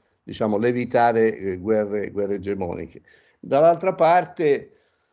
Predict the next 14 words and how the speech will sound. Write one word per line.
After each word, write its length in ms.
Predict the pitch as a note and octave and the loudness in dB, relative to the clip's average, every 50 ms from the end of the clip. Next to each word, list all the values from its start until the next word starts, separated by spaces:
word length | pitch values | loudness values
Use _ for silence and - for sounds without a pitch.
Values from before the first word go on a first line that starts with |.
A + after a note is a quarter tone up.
| _ _ _ _ _ _ _ | _ _ _ _ _ _ _
eh, 300 | _ - A#2+ A#2 A2+ A2 | _ -2 -2 0 0 0
dall'altra 420 | A2+ B2+ C3+ C#3+ D3+ D3+ D#3+ F3 D#3+ | 0 0 0 0 0 -2 -4 -6 -2
parte 500 | E3 D3 D3 D#3+ D3 - - D3 B2+ A#2+ | 2 2 2 2 0 -2 0 0 0 0
Arrighi 440 | B2 A2+ A#2+ D3 D3+ D3 C3+ C3 | 0 -4 -4 -4 -6 -4 -2 -2
mi 120 | A2+ G#2+ G2+ | -2 -2 -2
pare 280 | G#2+ A2+ G#2+ G2+ G2+ | -2 -2 -2 -2 -2
molto 400 | G#2 A2+ D3 D#3+ D#3 C#3 - - | -2 2 4 4 4 2 0 -4
incentrato 720 | A2 G2+ F#2 F#2 G#2+ F2+ F2+ - A#2 A2+ A2 G#2 G#2 G#2+ F#2+ | -8 -8 -8 -10 -12 -12 -10 -8 -6 -4 -4 -4 -6 -8 -12
sul 240 | - - F#2+ F2+ F#2 | -12 -12 -16 -18 -12
tema, 760 | _ A2 G#2 G2+ G2 F#2+ F2+ F2 E2 D2 C#2 C2 A#1 C2 C#2 | _ -6 -4 -4 -4 -6 -6 -6 -6 -8 -8 -10 -10 -12 -12
eh, 120 | B1 D#2 D2+ | -12 -12 -12
che 120 | C#2+ B1 | -14 -16
è 260 | G#1 G1+ - - - - | -16 -16 -18 -20 -20 -20
stato 340 | - - - E2 D#2 - | -20 -20 -20 -20 -20 -20